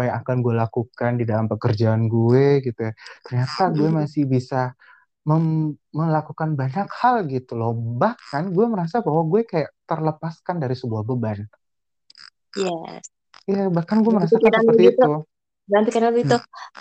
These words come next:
Speaker 2: "I am free."
Speaker 1: Yes. Nah, pada saat itu akhirnya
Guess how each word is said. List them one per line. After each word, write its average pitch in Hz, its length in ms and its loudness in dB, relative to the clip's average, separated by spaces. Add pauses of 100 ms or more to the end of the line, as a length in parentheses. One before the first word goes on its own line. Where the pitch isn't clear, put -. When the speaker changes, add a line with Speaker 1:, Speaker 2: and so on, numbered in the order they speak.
(120)
Speaker 2:
"I 226 60 4 (100)
am 277 100 2 (180)
free." 277 1040 4 (720)
Speaker 1:
Yes. 170 280 0 (240)
Nah, 123 120 -2 (100)
pada 113 180 -4 (120)
saat 131 240 -4 (120)
itu 165 160 -8 (200)
akhirnya 139 320 -6